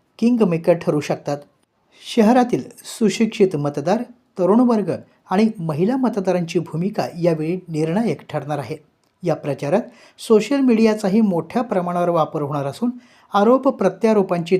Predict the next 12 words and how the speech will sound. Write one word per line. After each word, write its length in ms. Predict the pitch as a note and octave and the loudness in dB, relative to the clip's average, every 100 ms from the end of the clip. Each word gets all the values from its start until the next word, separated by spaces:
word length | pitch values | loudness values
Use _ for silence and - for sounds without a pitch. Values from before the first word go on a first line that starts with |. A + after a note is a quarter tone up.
| - | -2
धार 260 | - F#3+ | -4 -2
वाढण्याची 560 | G#3+ D#3 D#3 G3 A3 B2 | 0 -2 -2 -2 -2 -6
चिन्हे 340 | B2 D#3 D3+ | -8 -6 -6
आहेत. 200 | C#3+ A2 - _ _ _ _ _ - | -8 -10 -12 _ _ _ _ _ 2
परभणी 340 | A3+ A#3+ B3+ | 4 6 4
शहराच्या 480 | B3+ G#3 F3+ F3+ G3+ | 4 4 4 2 -2
विकासाची 800 | F3+ E3 - A3 A3+ G#3+ - A#3+ | -2 -4 -2 -2 0 -4 -2 -4
दिशा 320 | F3 - F3+ | -4 -2 -4
ठरवणारी 560 | E3+ E3 E3+ E3 F#3 | -2 -2 0 0 0
ही 160 | G3+ F3+ | 0 0
निवडणूक 420 | D#3+ D3+ D3 D3 | -2 -6 -6 -8
असल्यामुळे 400 | C#3 - D#3 G3 | -8 -6 -4 -4